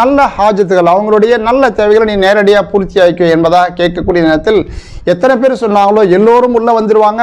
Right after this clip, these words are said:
அவங்களுடைய எத்தனை தேவைகள், எல்லா தேவைகளும் இதுக்குள்ள வந்துரும். எனவே இந்த முறையில் அவர்களுக்காண்டி துஆ செய்யலாம். இது தவாஃபினுடைய ஆரம்பத்திலிருந்து நம்ம வந்துட்டு அடிக்கடி நிறைய திக்ருகள், சலவாத்துகள் ஓதிக்கொண்டிருக்க வேண்டும்.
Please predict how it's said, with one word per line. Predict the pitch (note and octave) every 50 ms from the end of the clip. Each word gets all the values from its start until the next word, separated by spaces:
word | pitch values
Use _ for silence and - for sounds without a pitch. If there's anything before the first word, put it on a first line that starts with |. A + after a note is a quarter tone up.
| A3+ G#3+ G3
அவங்களுடைய | G#3 A3 A3 G#3+ G#3 G3 F#3+ F#3+
எத்தனை | F#3+ F#3+ C4 B3+ C4 G#3+ -
தேவைகள், | A3+ A3 A3 A3 A3 A#3 A3 G3 F#3
எல்லா | G3 G#3+ A#3+ B3 A#3+ -
தேவைகளும் | G#3+ G#3+ A3 A#3 A#3 A3+
இதுக்குள்ள | G3+ F#3+ - G3 F#3+ F3 E3
வந்துரும். | D#3 D#3+ F3+ F#3+ F3+ E3+
எனவே | F3+ F3+ G3 A3+ B3+ C4+ - - - - - - - F#3 G#3
இந்த | A#3 B3 A3+ A#3+ G#3+ G#3
முறையில் | G3+ G3+ G3 A3+ A#3 G#3+
அவர்களுக்காண்டி | F#3+ F#3+ F#3+ F#3+ F#3+ F#3 E3+ F#3 F#3 F#3+ F#3+ F3+ D3+
துஆ | D#3 D#3+ E3 E3 E3
செய்யலாம். | D#3+ C#3+ C3+ C3+ C3 A#2+ - - - - - - - - -
இது | F#3 G#3+ G#3+ - -
தவாஃபினுடைய | F#3+ G#3 G#3+ G#3+ G#3+ G#3+ A3 G#3 G3+ F3+ G3 G3 G#3+ A3 G#3 G3 G3+
ஆரம்பத்திலிருந்து | G#3+ A3 A3 G#3 F#3 - G3+ F#3 F#3 F3+ F#3 G3+ A#3
நம்ம | A3+ G#3 G#3 G3
வந்துட்டு | G3 G3+ G#3 A3 G#3 F#3
அடிக்கடி | F3+ F3+ F#3 F3+ G3+ G3 A3 A#3+ A3+ A3+ - E3 E3+
நிறைய | F3+ F3+ G3 G3+ A3 A#3 A3 F#3 G3
திக்ருகள், | G3 - A3 G3 F#3+ G3 F#3 F3 F3
சலவாத்துகள் | F3 G3 G#3 G#3 G3+ G#3 G#3 F#3+ F3+ E3+
ஓதிக்கொண்டிருக்க | F#3 F#3 F#3+ - F#3+ F3+ E3+ E3+ D#3+ E3+ E3
வேண்டும். | D#3+ D#3+ E3+ G#3 A#3+